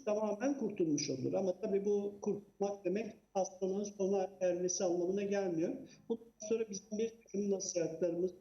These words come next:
öğütlerimiz olacaktır. E, gerekirse fizik tedaviden destek alarak bu süreci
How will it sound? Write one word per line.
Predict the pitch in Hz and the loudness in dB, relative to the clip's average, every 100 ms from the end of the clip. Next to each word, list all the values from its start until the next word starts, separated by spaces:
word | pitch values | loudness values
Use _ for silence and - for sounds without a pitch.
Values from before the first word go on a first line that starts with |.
| 180 | 2
öğütlerimiz | 175 170 - 175 185 180 | 2 2 0 2 2 0
olacaktır. | 151 135 135 135 123 - 180 - - _ _ _ | 2 2 2 -2 -2 -2 -2 -4 -16 _ _ _
E, | 160 156 151 147 | 2 4 4 4
gerekirse | 147 185 180 175 185 - 190 | 2 2 0 -2 -6 -4 -6
fizik | 175 175 - | -6 -10 -4
tedaviden | 180 - 160 160 175 170 | -4 0 0 2 0 0
destek | 165 165 196 175 | -2 -2 -2 0
alarak | 156 143 175 240 - | 0 0 0 -2 -2
bu | 277 | -2
süreci | - 208 151 127 120 247 - | 0 -2 0 0 0 0 -2